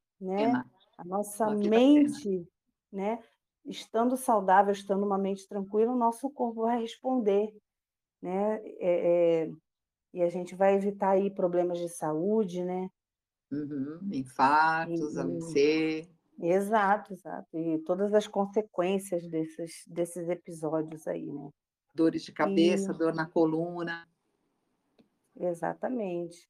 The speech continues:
Speaker 1: exatamente. Tudo isso gera tensão no organismo, né, até rouquidão,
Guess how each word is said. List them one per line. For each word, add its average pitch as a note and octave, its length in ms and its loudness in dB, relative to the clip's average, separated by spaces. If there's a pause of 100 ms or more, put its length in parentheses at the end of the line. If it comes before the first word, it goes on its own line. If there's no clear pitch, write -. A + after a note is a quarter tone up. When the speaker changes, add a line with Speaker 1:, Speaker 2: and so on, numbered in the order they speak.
Speaker 1:
exatamente. F3 800 -8
Tudo A3+ 220 -2
isso A#3+ 180 -2
gera A3+ 260 8
tensão A3 560 -2
no G#3 100 -4
organismo, F#3+ 720 -4
né, G3 220 -6 (240)
até A3 220 8
rouquidão, D4+ 760 4